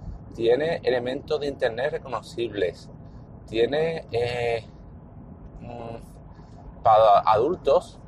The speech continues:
para los adultos tiene referencias a punta pala, o sea, es que ese salón recreativo,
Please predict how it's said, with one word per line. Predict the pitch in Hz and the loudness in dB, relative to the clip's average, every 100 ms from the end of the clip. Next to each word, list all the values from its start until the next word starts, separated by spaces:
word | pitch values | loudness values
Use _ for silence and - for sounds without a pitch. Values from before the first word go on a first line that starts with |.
| - - - - | -20 -20 -18 -2
para | 117 | 4
los | 113 | 6
adultos | 85 139 180 151 - | 6 4 0 -4 -2
tiene | 135 147 | -2 0
referencias | 165 151 113 123 151 - 160 180 - | -2 -4 0 0 -2 -4 -2 -2 0
a | 110 | 0
punta | - 139 185 160 | 0 -6 0 0
pala, | - 151 190 131 | 2 0 2 0
o | |
sea, | - 202 | 0 -2
es | |
que | - 151 175 - - - - - | -2 -8 -8 -14 -20 -20 -18 -6
ese | 120 143 180 | 0 2 0
salón | 170 165 165 | 0 0 2
recreativo, | 160 147 135 123 147 120 143 | 0 4 4 4 2 2 -2